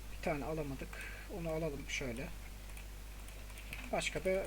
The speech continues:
kutu kaçırmadı sanırım. Aynen. Şimdi gidip satabiliriz. Ee, tam yirmi dakika olmuş. Yirmi dakikada üstüm doldu. Üstüne bir tane de Magic Bag attık. Onu da alırız şimdi. Satarız birlikte. Yirmi dört tane de görev itemi geldi.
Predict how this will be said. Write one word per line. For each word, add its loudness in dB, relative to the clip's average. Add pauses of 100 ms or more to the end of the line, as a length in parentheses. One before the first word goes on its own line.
(100)
kutu 0
kaçırmadı 2
sanırım. 0
Aynen. 4
Şimdi 6
gidip 4
satabiliriz. 4 (1080)
Ee, 4
tam 12
yirmi 10
dakika 8
olmuş. 4
Yirmi 8
dakikada 6
üstüm 4
doldu. 6 (240)
Üstüne 2
bir 2
tane 6
de 6 (460)
Magic 2
Bag 6
attık. 0 (340)
Onu 0
da 4
alırız 0
şimdi. 2 (160)
Satarız 0
birlikte. 0 (540)
Yirmi 12
dört 12
tane 8
de 8 (640)
görev 12
itemi 6
geldi. 6